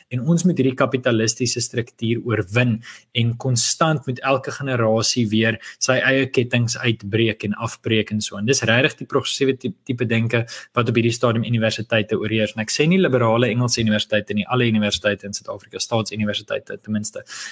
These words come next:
Ehm, en dit, so, ek, ek dink dit miskien as agtergrond. Die vinnige lesie wat ek net wil hê skole en universiteite moet leer is, julle moet leer om te onderskei tussen 'n insident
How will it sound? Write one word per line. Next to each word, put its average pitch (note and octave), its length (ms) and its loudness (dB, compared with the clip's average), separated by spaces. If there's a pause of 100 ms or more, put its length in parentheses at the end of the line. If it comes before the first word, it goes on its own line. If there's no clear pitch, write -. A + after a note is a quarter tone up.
(220)
Ehm, C3 340 2
en C3 240 2
dit, C#3 300 0 (380)
so, C#3 260 2 (120)
ek, C3+ 260 0
ek B2+ 80 2
dink D3 180 2
dit C#3+ 200 2
miskien C3+ 300 2
as A#2+ 100 -2 (120)
agtergrond. F3 540 0 (340)
Die B2 80 0
vinnige G#3 420 4
lesie C#3 380 4
wat C3+ 140 2
ek C#3+ 180 0
net D3+ 160 -2
wil B2 140 2
hê A#2+ 80 4
skole C3+ 300 2
en B2+ 80 0
universiteite A#2 600 0
moet G#2+ 160 -2
leer A2 260 2
is, A2 140 -2
julle A#2+ 160 2
moet A#2 160 0
leer D3+ 260 4
om F#3+ 80 2
te E3+ 100 2
onderskei D#3 580 2 (260)
tussen C#3 260 0
'n C3+ 140 -2
insident C3 560 2